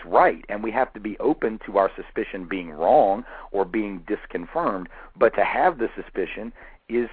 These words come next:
healthy. It's not the same. I think people hear it and they say, "Well, I should be innocent, you know, until proven guilty," but this is not a court of law. We're not talking about somebody being brought up on charges where the notion of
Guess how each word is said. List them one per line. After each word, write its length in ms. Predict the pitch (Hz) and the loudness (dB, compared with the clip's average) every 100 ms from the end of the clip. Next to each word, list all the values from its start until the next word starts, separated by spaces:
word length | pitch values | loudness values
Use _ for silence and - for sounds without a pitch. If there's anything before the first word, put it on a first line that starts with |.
| - | -8
healthy. 520 | - 180 196 87 80 | 0 2 2 -4 -6
It's 160 | 117 - | -6 2
not 180 | 165 | 2
the 100 | - 151 - | 2 -6 -4
same. 220 | 151 139 | -2 0
I 100 | 139 | 0
think 160 | 143 | 0
people 240 | - - 120 | -6 -4 -2
hear 180 | 135 143 | 4 4
it 80 | |
and 60 | 107 | 4
they 120 | 104 - | -2 -2
say, 80 | 80 | -2
"Well, 280 | 101 107 | 2 4
I 120 | 101 101 | 2 0
should 140 | 95 | -6
be 180 | 98 90 | -8 -6
innocent, 380 | 113 110 92 98 - - - | -6 -6 -10 -14 -16 -18 -14
you 60 | |
know, 220 | 95 101 104 | -6 -2 -2
until 260 | 80 107 | -2 -6
proven 400 | 95 160 156 113 | -4 -2 0 -2
guilty," 300 | 95 101 127 | -2 -2 -4
but 160 | 120 - | -6 -6
this 120 | 208 160 | -6 -6
is 100 | 113 | -2
not 180 | 113 | -2
a 60 | - | -2
court 300 | - 95 90 | -4 -4 -4
of 80 | 78 | -4
law. 400 | 82 78 87 127 | 0 4 4 2
We're 140 | 135 | 0
not 200 | 170 147 | 0 0
talking 360 | - 117 101 95 | 2 0 0 -8
about 400 | 82 87 87 - - - - | -6 0 0 0 -10 -20 -10
somebody 380 | - 98 90 90 | -6 4 4 4
being 220 | 85 90 | 0 -10
brought 260 | 82 85 90 | -4 2 4
up 180 | 87 85 | 4 2
on 140 | 80 | -4
charges 600 | 73 - 95 92 85 87 | -4 0 2 2 -2 -10
where 380 | 90 85 82 80 - - - | -6 -2 0 -2 -6 -18 -12
the 80 | - | -8
notion 420 | 82 95 95 90 | 0 0 -2 -6
of 140 | 82 | -6